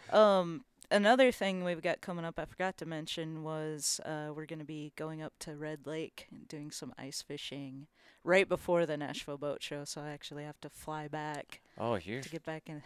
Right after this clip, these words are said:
Speaker 1: <laughs> Yeah.
Speaker 2: traveling all over the
Speaker 1: I
Speaker 2: place,
Speaker 1: know.
Speaker 2: 'cause you were, you were in town not that long ago.
Speaker 1: Yeah, yep. Came up for the Saint Paul Ice Show, and then, yeah, I was up here not too long before that. I can't, oh, it might have been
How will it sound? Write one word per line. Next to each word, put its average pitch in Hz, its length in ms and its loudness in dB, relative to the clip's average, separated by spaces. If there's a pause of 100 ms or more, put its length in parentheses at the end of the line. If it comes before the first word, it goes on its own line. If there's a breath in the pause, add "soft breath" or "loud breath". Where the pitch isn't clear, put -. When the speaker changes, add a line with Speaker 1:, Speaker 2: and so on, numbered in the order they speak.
(100)
Speaker 1:
<laughs> - 160 -12
Yeah. 226 60 4
Speaker 2:
traveling 117 360 6
all 117 220 8
over 147 120 6
the 180 40 8
Speaker 1:
I 196 80 8
Speaker 2:
place, 214 80 8
Speaker 1:
know. 214 260 10
Speaker 2:
'cause 139 160 0
you 160 100 6
were, 151 140 8
you 123 200 2
were 143 120 8
in 196 120 4
town 127 280 4
not 135 200 4
that 131 160 6
long 151 220 2
ago. 113 200 -4
Speaker 1:
Yeah, 220 360 10 (200)
yep. 175 300 0 (160)
Came 175 220 -8
up 170 160 -4
for 180 140 -6
the 165 100 -4
Saint 160 260 -10
Paul 160 220 -8
Ice 156 180 -6
Show, 165 500 -2 (320 soft breath)
and 156 100 -4
then, 160 160 -2
yeah, 202 220 4
I 175 40 4
was 185 200 2
up 185 160 0
here 165 520 2 (760 soft breath)
not - 140 -6
too - 140 -10
long 175 240 -6
before 170 360 -6
that. 160 460 -6
I - 140 -20
can't, - 320 -16
oh, 160 340 0
it - 120 -20
might 180 180 -2
have 170 80 -4
been 156 360 -2